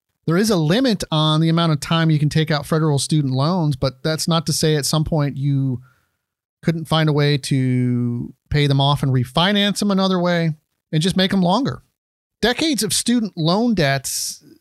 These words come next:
they might be able to be paid off, but the odds of the gamble, they're, they're just not as good as they once were.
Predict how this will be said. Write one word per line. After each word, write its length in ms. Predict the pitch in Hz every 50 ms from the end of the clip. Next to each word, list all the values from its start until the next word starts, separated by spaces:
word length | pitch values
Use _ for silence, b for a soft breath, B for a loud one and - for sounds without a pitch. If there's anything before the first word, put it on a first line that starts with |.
| _ - - -
they 140 | 190 190
might 280 | 180 175 185 233 330 285
be 80 | 320 302
able 160 | 262 226 190
to 60 | 175
be 120 | 160 160
paid 380 | 147 - - - 190 185 175 156
off, 480 | 151 160 190 196 139 120 123 - - -
but 100 | 151 131
the 120 | 160 156
odds 340 | 139 147 165 208 240 233 190
of 80 | 175
the 60 | 170 156
gamble, 640 | 123 - 151 147 165 208 233 190 139 131 127 127
they're, 240 | 131 147 151 151 151 175
they're 160 | - 160 160
just 240 | 151 - 202 196 -
not 220 | 196 190 196 202
as 140 | 196 185 160
good 200 | 151 170 175 185
as 120 | 185 185 165
they 100 | 185 190
once 340 | 156 131 127 127 131 -
were. 360 | - 202 262 349 311 - -